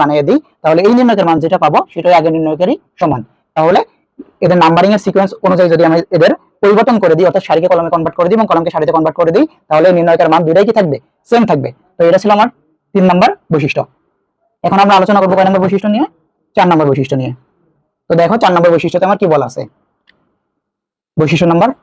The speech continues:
ফোর। এখানে বলা আছে তুমি যদি কোনো নির্ণায়কের দুইটি পাশাপাশি সারি এবং কলামের মধ্যে পরস্পর স্থান বিনিময় করো, তাহলে ওই নির্ণায়কের মানের কোনো পরিবর্তন হবে না, তবে চিহ্নের পরিবর্তন হবে। সেটা কিরকম?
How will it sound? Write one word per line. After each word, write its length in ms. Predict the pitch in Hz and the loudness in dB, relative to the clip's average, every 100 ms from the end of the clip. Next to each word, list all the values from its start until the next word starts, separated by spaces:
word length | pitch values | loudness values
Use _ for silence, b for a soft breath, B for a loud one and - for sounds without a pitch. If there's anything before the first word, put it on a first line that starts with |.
| _ | _
ফোর। 140 | 151 123 - _ _ - | -6 -6 -8 _ _ -4
এখানে 220 | 175 240 214 | 0 2 4
বলা 120 | 202 | 2
আছে 100 | 170 196 | 2 0
তুমি 120 | 196 196 175 | 0 -2 0
যদি 140 | 190 233 | -2 0
কোনো 120 | 190 202 | 0 2
নির্ণায়কের 380 | 202 208 165 131 - _ _ | 2 2 0 -2 -6 _ _
দুইটি 300 | 143 196 262 269 _ _ - | -2 0 0 -2 _ _ -4
পাশাপাশি 380 | 180 202 185 135 - | 0 0 0 -2 0
সারি 200 | 170 214 | 0 2
এবং 100 | 214 220 | 2 2
কলামের 260 | 185 180 180 170 | 2 2 2 0
মধ্যে 280 | 170 147 226 - | -2 -2 -4 0
পরস্পর 320 | 196 220 - 240 - | 0 0 0 -2 -2
স্থান 120 | 190 | -4
বিনিময় 260 | 160 156 139 | -2 -2 0
করো, 120 | 160 311 _ - | 0 0 _ -4
তাহলে 160 | 170 196 | 0 2
ওই 40 | |
নির্ণায়কের 300 | 196 214 220 165 | 2 2 2 2
মানের 180 | 160 214 | 2 2
কোনো 100 | 254 247 | 0 0
পরিবর্তন 320 | 220 180 185 151 | 2 2 0 -4
হবে 120 | 139 185 | -2 -4
না, 40 | 320 _ - | -6 _ -4
তবে 120 | 170 | -2
চিহ্নের 220 | 220 220 214 | 2 0 2
পরিবর্তন 280 | 170 147 135 | 0 0 -4
হবে। 100 | 123 - | -8 -4
সেটা 120 | 180 | -2
কিরকম? 220 | 196 208 | 2 2